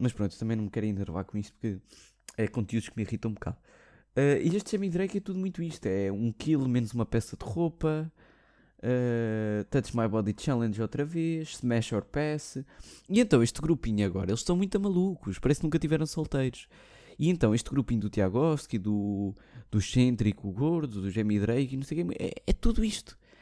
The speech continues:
É tudo, "Ai, eu matava esta. Ai, eu beijava esta. Ai, eu comia esta." Epá, e é bué da estranho, não há necessidade, não é?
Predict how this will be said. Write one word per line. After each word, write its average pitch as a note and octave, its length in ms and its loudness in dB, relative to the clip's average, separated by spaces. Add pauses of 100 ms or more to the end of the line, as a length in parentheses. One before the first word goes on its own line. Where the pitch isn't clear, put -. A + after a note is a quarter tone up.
(180)
É A2 120 2
tudo, D#3 360 2
"Ai, A3 440 4 (200)
eu D3+ 120 6
matava C#3+ 420 6
esta. D#3 440 4 (260)
Ai, G#3+ 240 6
eu A#2 80 8
beijava C3 480 8
esta. D#3 500 2 (340)
Ai, A3 220 2
eu C3+ 100 6
comia C3+ 560 2
esta." - 360 0 (260)
Epá, - 240 0
e D3 140 2
é A3 40 6
bué A3+ 140 2
da A3+ 80 4
estranho, F#3+ 400 4
não A#2 140 0
há F3+ 80 0
necessidade, B2+ 640 2 (480)
não E3+ 140 4
é? D#3+ 160 0